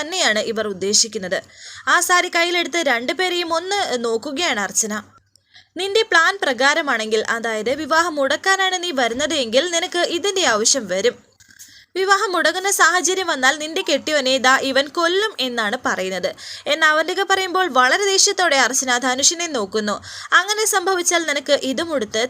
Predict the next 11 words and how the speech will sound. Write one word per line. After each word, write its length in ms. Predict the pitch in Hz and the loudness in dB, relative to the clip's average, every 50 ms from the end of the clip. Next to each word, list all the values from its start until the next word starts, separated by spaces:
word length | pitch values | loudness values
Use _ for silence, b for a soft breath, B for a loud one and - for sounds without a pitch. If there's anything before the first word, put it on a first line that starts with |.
| - 339 | -2 -2
തെക്കു 280 | 330 330 339 - 427 | -2 -2 -2 -4 -4
വടക്കും 440 | 403 302 254 220 254 262 330 311 269 | -2 0 0 -2 -2 -4 -4 -4 -2
നടക്കാം. 420 | 226 214 185 196 - 220 202 - B B B B B B B | -2 -2 -2 -2 -2 -2 -4 -4 B B B B B B B
അകാലത്തിൽ 560 | 254 277 277 277 349 359 359 359 359 381 370 | 0 0 2 2 2 2 2 2 0 -2 -4
പോലും, 420 | 370 - 294 240 220 254 320 392 - b b b b - | -2 2 2 4 4 4 2 0 -6 b b b b -2
അകാലത്തിൽ 500 | 294 294 262 - 349 370 392 381 415 403 | -2 0 2 2 2 2 2 2 0 -2
പോലും 240 | 392 381 370 349 320 | 0 0 -2 -2 0
ഞാൻ 140 | 302 294 302 | -2 -4 -4
സച്ചിദാനന്ദന്റെ 840 | - 320 302 269 - - 277 320 330 330 330 320 320 302 269 320 | -2 -4 -4 0 0 0 2 2 2 2 0 -2 -4 -2 -2 -4
വിധവയായിട്ടെന്നും" 1000 | 254 226 269 269 233 302 330 359 349 330 269 208 196 196 208 214 208 226 233 - | -4 -2 -4 -2 2 2 2 2 2 0 0 -2 -2 -2 -2 -2 -2 -2 -2 0
അവന്തിക 440 | - 262 269 294 302 302 330 269 | 0 0 0 -2 -4 -4 -2 -2